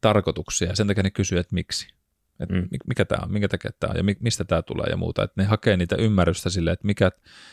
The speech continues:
Speaker 1: mitä tää maailma on, kun ne lähtee tutkimaan sitä, kun niillä ei ole vielä siihen mitään sellaista kosketuspintaa, se on kaikki uutta.
Speaker 2: Mm.
Speaker 1: Ja, ja, tota,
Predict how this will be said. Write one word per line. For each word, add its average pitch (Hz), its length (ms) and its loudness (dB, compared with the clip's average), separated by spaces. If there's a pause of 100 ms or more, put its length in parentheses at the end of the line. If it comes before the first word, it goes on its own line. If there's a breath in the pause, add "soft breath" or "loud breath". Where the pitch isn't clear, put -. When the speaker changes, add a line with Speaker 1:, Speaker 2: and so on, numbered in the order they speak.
(180 loud breath)
Speaker 1:
mitä 117 180 4
tää 87 180 6
maailma 87 300 4
on, 82 60 0
kun 85 120 0
ne 82 60 4
lähtee 85 260 0
tutkimaan 87 460 -2
sitä, - 140 -4
kun 92 100 2
niillä 90 160 6
ei 104 80 8
ole 95 120 6
vielä 87 200 8
siihen 90 240 0
mitään 85 300 2
sellaista 90 400 -2 (1600 soft breath)
kosketuspintaa, - 760 -2
se - 100 0
on 92 60 -2
kaikki 101 280 2
uutta. 95 320 4
Speaker 2:
Mm. - 20 -2 (1300 soft breath)
Speaker 1:
Ja, 95 220 6
ja, 95 160 2
tota, 90 400 0